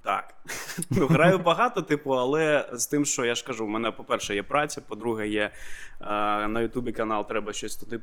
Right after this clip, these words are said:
коротше кажучи, постійно робити, плюс є ще Telegram, там туди треба новини, і я ось не-, намагаюся якось зрозуміти, типу, коли мені взагалі можна в щось пограти і у що грати.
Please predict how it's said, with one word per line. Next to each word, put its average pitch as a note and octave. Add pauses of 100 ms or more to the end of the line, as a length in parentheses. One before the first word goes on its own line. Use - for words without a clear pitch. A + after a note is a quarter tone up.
(140)
коротше G#2+
кажучи, G#2
постійно G#2+
робити, D#3 (340)
плюс B2+
є A#2
ще A2
Telegram, G#2
там G#2
туди A2
треба A2
новини, C3
і A#2+
я C3+
ось C3
не-, B2
намагаюся A#2+
якось A2+
зрозуміти, G#2+
типу, F#2+
коли B2+
мені B2
взагалі A2+
можна G#2+
в G2+
щось G#2+
пограти A#2+
і A2
у A#2
що A#2+
грати. G2+